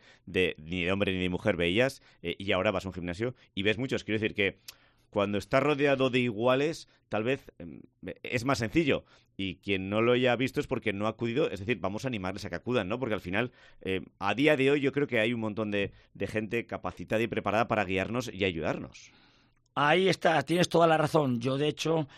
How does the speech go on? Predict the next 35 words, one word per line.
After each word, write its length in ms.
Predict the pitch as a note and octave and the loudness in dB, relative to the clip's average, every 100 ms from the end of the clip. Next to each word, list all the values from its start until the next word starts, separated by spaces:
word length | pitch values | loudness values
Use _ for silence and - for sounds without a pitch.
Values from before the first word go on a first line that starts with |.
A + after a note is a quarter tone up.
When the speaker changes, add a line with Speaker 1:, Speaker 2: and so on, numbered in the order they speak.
| - - | -10 4
Speaker 2:
bueno, 200 | F3+ C#3+ | 6 6
yo 140 | D3 | 6
me 100 | D#3 | 8
he 20 | |
dedicado 240 | D#3 D3 D#3 | 6 6 4
mucho 160 | D3 | 4
tiempo 340 | C3 D3+ D#3+ D3 | 0 2 6 8
a 220 | B2 A#2 | 6 2
trabajar 360 | A#2 A2+ C3+ C3+ | 0 -2 0 0
en 80 | |
gimnasios 600 | C3 C#3+ D#3 D#3+ E3+ F#3 C3 | 0 0 0 0 2 2 2
y 80 | |
a 80 | B2+ | 0
enseñar, 800 | A2+ - A2+ A#2+ C#3 D3 D3+ - | -2 -4 -4 -2 0 0 0 -2
a 140 | C#3 C#3 | -4 -2
entrenar 440 | C3 C#3+ D#3 E3+ | -2 -2 0 2
a 80 | C#3 | 0
personas 400 | A#2+ C3 D#3+ D#3 | -2 -2 0 -2
de 120 | A#2+ | -4
todos 340 | - C3+ C#3+ | -4 -2 0
los 120 | D3 - | -2 -2
perfiles 440 | A#2 A2+ G2+ A#2+ | -4 -4 -4 -4
de 60 | G2+ | -4
edad, 220 | F2+ F2 - - - - - | -6 -12 -18 -18 -16 -14 -4
incluso 400 | A#2+ C3 B2+ A#2+ | -2 0 0 -2
deportistas 400 | G#2 G#2+ A#2+ C3 | -2 -2 -2 0
de 60 | |
alto 140 | C3 C#3+ | 0 0
nivel 300 | D3+ G#3 - | 2 2 2
o 360 | C3+ C3 C#3+ C#3+ | 2 2 2 0
personas 440 | C3 A#2 C#3+ B2+ | -2 -2 -2 -2
mayores 300 | B2+ C3+ D#3 | -2 -2 -2
con 140 | C#3 | -2
patologías 560 | A#2+ A2+ G#2+ A#2+ C3+ D#3 | -4 -4 -6 -4 -4 -2
serias. 400 | G#2+ - - | -2 -6 -12